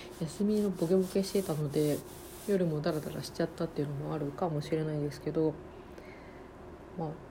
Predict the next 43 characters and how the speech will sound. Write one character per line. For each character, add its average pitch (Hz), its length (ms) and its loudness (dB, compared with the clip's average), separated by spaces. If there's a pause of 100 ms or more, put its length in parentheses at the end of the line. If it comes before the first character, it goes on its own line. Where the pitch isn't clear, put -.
(240)
ち - 40 -6
ょ - 20 -4
っ 147 40 -8
と - 60 -12
で 170 100 2
き 180 200 -2
る 196 140 4
限 202 280 6
り 165 80 6
撮 185 140 -2
っ - 20 0
て 180 220 0
い - 20 6
き - 100 -8
た 185 180 6
い 165 100 6
な 180 240 4
っ 180 40 2 (280)
て 180 100 4
個 175 200 -2
人 170 220 0
的 170 240 2
に 185 120 6
は 170 60 4
思 160 160 2
っ - 20 0
て 165 200 0
い 160 60 6
る 160 120 -2
の 156 100 -2
で、 147 120 0
撮 151 140 -6
っ - 20 -12
て - 160 0
い 143 60 2
き - 140 -8
た - 180 2
い 151 80 4
と 151 180 -2
思 151 200 0
い 151 40 2
ま 160 160 0
す。 156 220 -4